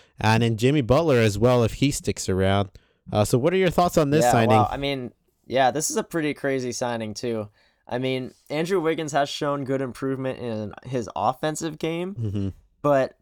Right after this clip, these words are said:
Speaker 2: I mean, like we mentioned in our previous podcast, he is ranked as the absolute worst defender in the league. Like, the
Speaker 1: Mm.
Speaker 2: absolute worst. And you're gonna give this guy the max. Like, a guy like James Harden,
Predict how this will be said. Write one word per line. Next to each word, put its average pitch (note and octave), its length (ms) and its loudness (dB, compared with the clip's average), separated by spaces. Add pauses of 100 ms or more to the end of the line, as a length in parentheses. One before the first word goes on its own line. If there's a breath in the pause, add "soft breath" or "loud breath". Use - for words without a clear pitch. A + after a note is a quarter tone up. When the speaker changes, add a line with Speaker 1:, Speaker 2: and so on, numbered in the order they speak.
(160)
Speaker 2:
I D3+ 80 -2
mean, D3 160 0
like D3+ 160 2
we D#3 100 -2
mentioned C#3 540 -4
in B2+ 140 -4
our A#2 120 -2
previous D#3 380 -4
podcast, A2+ 600 -2 (320)
he D3+ 440 -2
is C#3 300 -6
ranked C3+ 360 -4
as A#2+ 340 0
the B2 420 -4
absolute D3 520 -2
worst B2 480 -4
defender B2 440 -4
in G#2+ 120 -6
the G2+ 80 -6
league. F#2 320 -8 (720)
Like, C#3 180 -2
the D3 120 -4
Speaker 1:
Mm. A2+ 80 -8
Speaker 2:
absolute C#3+ 560 0
worst. A#2+ 540 -6
And B2 280 -6
you're B2+ 140 -6
gonna B2+ 180 -4
give B2 140 -2
this B2+ 160 -6
guy C3+ 180 2
the A#2 100 -4
max. A#2 480 -4
Like, A#2 300 -2 (520)
a C#3+ 40 -4
guy D#3 140 6
like D#3 160 4
James D3 240 -2
Harden, C3+ 420 -2